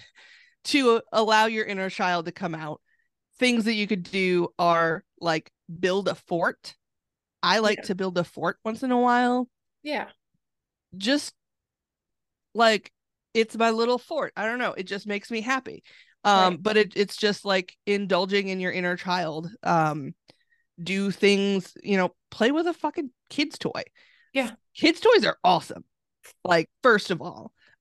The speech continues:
Speaker 1: um, like, one of the things that I love to do, like, when I'm feeling stressed is to, like, during a time when the store is not super busy,
Speaker 2: Mm-hmm.
Speaker 1: go to, like, fucking Target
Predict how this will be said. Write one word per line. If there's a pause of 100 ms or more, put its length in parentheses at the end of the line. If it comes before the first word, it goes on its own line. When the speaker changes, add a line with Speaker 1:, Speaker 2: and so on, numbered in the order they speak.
(100)
Speaker 1:
um, (540)
like,
one
of
the
things
that
I
love
to
do,
like,
when
I'm
feeling
stressed
is
to, (520)
like, (1500)
during
a
time
when
the
store
is
not
super
busy, (420)
Speaker 2:
Mm-hmm. (240)
Speaker 1:
go
to,
like,
fucking
Target